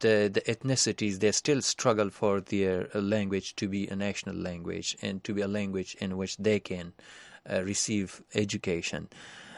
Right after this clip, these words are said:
Um, you are the best person to take us what happened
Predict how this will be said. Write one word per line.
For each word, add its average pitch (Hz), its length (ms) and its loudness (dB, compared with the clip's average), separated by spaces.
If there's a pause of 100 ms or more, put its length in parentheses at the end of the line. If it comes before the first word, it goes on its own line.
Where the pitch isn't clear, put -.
(320)
Um, 127 500 10 (640)
you 208 240 10
are 147 160 12
the 117 60 0 (100)
best - 260 2
person 113 460 4 (760)
to 127 60 2
take 147 360 10
us 117 120 4 (200)
what 170 120 12
happened 151 380 4